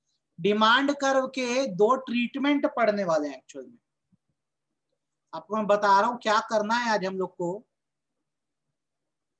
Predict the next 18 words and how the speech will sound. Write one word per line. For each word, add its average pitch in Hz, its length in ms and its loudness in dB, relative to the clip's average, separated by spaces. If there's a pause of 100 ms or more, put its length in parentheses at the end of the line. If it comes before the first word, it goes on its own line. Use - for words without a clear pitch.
(1160)
आज 226 480 4
demand 226 480 2
curve 262 460 -2
में 240 380 -4
दो 220 240 0
तरह 269 260 -2
के 277 160 -6
presentation 226 680 -4
हम 214 120 -4
सीखेंगे। 196 580 -4 (1900)
एक 247 320 2
हम 285 160 4
सीखेंगे 262 720 -2 (600)
movement 240 920 -2 (2250)
और 208 160 2
एक 254 240 0
हम 269 140 0
सीखेंगे 240 680 -2